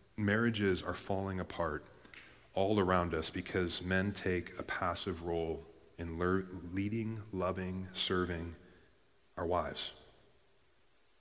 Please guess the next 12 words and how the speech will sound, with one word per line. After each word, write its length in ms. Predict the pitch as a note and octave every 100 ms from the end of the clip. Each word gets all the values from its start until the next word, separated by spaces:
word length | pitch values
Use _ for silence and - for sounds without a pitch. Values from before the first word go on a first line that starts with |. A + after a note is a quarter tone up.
| _ _ _ -
And 80 | F#2+
guys, 180 | G#2+ G2
if 140 | -
you 140 | A#2
are 100 | C#3 G#2
passive 720 | - G#2+ G2+ - E2 E2 -
in 140 | F#2+
your 160 | G2 F#2+
love 540 | F#2 F2+ G2+ A2+ - - - - -
and 100 | F#2+
your 120 | F#2+
pursuit 680 | - F#2+ - - F#2+ F2+